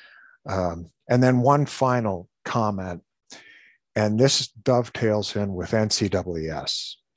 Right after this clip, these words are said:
and the, uh, examination for professional surveyors. Over the last year, they have been contemplating creating a P L S S module as part of their F S, the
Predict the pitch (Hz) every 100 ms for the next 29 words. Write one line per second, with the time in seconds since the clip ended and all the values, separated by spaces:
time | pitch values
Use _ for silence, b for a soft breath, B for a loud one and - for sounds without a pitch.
0 | - 98 98 95 92 92 87 90 92 92
1 | 90 87 - 87 87 80 82 - B B
2 | - 92 120 120 117 110 107 101 113 98
3 | 104 95 - 104 - 107 92 104 90 85
4 | - 113 107 85 73 71 85 - B B
5 | B B - 143 156 131 120 113 113 120
6 | - 101 120 127 92 82 95 107 - 92
7 | 120 135 131 131 131 127 - 104 110 -
8 | 117 - 95 95 92 92 - 110 107 120
9 | 151 101 87 92 98 B B B - 104
10 | - - - 151 135 127 113 107 - 101
11 | 98 - - 98 107 120 139 131 98 80
12 | 82 87 87 - - 107 107 101 95 95
13 | 113 104 - 127 117 - - - 98